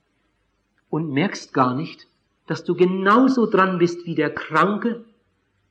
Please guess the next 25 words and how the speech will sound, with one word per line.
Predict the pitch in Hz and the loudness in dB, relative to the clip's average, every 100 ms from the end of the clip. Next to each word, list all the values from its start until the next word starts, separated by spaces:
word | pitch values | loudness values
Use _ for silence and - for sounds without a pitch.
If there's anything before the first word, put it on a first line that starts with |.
| _ - | _ 0
der | 175 208 | 2 4
in | 170 | 2
der | 165 165 | 0 0
Apotheke | 147 143 143 175 190 233 | 0 -2 2 2 4 2
arbeitet, | 196 190 185 185 185 - _ _ _ _ _ _ _ _ _ - | 2 2 -2 -4 -10 -12 _ _ _ _ _ _ _ _ _ -2
obwohl | 185 185 202 | 0 4 4
der | 180 | 6
nur | 196 | 4
noch | 190 190 | 2 2
aus | 156 - | 0 2
Haut | 170 165 | 2 4
und | 143 | 2
Knochen | 175 175 214 | 2 2 2
besteht. | 220 - 233 262 - _ _ _ _ - | 0 2 0 0 -8 _ _ _ _ -4
Und | 175 | 0
ein | 175 | 2
anderer | 185 180 170 | 4 4 2
sagt, | 180 170 | 2 2
„Mensch, | 170 170 | 0 0
du | 175 | 2
solltest | 170 165 180 | 2 0 -4
dich | 165 | -2
mal | 185 | -2
untersuchen | 147 147 - 170 170 247 | -2 -4 -2 -2 0 0
lassen. | 202 - 180 | -2 -6 -14